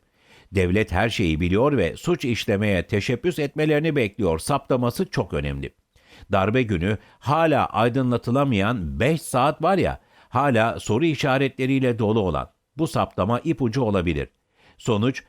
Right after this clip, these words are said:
fetÖ'cüler on beş Temmuz'da tavuk gibi tara çıkmış, tarda sayılmışlar. On üç Kasım iki bin on altı Milliyet. Galiba o tarihte Bahçeli çok meşguldü. Bu tartışmayı kaçırdı veya o tarihte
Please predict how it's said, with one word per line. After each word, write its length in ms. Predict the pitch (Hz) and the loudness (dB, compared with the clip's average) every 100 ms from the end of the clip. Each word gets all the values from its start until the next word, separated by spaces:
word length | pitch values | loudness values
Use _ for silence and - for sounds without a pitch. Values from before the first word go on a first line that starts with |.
| _ | _
fetÖ'cüler 680 | 160 143 135 113 107 92 - | -2 0 0 2 2 0 -2
on 260 | 123 156 139 | -2 0 2
beş 180 | 117 - | 0 0
Temmuz'da 600 | 110 101 98 87 80 - - | -2 0 -2 -2 -4 -6 -2
tavuk 400 | 95 143 165 - | 0 0 -2 -2
gibi 360 | 95 107 98 - | 0 0 -2 -2
tara 300 | 92 123 127 | -2 0 -2
çıkmış, 480 | 107 - 139 - - - - | -6 -4 -4 -4 -8 -20 -6
tarda 360 | 147 147 147 156 | 0 0 0 0
sayılmışlar. 680 | 143 104 80 82 - 64 - _ _ _ | 0 0 -2 -4 -6 -8 -10 _ _ _
On 140 | 98 110 | -4 -2
üç 180 | 104 - | -2 -4
Kasım 280 | 90 98 | -4 -4
iki 220 | 87 120 113 | -4 -2 -2
bin 80 | |
on 140 | 127 135 | 0 0
altı 260 | 120 117 | 0 0
Milliyet. 480 | 127 117 101 85 67 _ _ _ _ - - - | 0 2 2 0 -2 _ _ _ _ -20 -20 -2
Galiba 460 | 196 214 175 110 98 | 2 2 2 2 2
o 180 | 165 | 0
tarihte 540 | 170 131 90 85 80 71 | 2 0 2 0 -2 -2
Bahçeli 420 | 123 139 123 156 | -2 0 -2 -2
çok 260 | 165 139 95 | -2 -4 -2
meşguldü. 540 | 80 - 85 73 65 _ - - | -4 -4 -6 -6 -8 _ -20 -4
Bu 120 | 185 | -2
tartışmayı 600 | 151 107 101 107 107 120 | 0 -2 -2 -4 -2 -2
kaçırdı 580 | 151 98 - 82 98 170 | 0 -2 0 -2 0 0
veya 300 | 127 85 71 - | 2 2 0 -2
o 160 | 151 | -4
tarihte 580 | - 104 85 85 - 101 | 0 0 0 -2 -2 -4